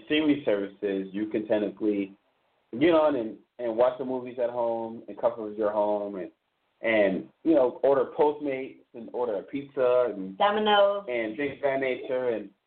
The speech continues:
Speaker 1: and stuff. 'Cause God knows I've done that a lot. <laughs> And, um, so,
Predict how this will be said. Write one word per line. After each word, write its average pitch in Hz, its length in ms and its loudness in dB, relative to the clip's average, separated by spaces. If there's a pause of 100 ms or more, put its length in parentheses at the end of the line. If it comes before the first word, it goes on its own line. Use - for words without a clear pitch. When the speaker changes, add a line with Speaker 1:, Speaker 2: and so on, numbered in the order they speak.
(240)
Speaker 1:
and 113 180 -2
stuff. 113 220 2 (360)
'Cause 107 240 -4
God 131 300 4 (220)
knows 120 520 2
I've 113 200 -4
done 117 180 0
that 113 140 4
a 120 100 6
lot. 117 160 -2 (580)
<laughs> 165 220 -2 (540)
And, 120 280 6
um, 110 400 0
so, 107 320 0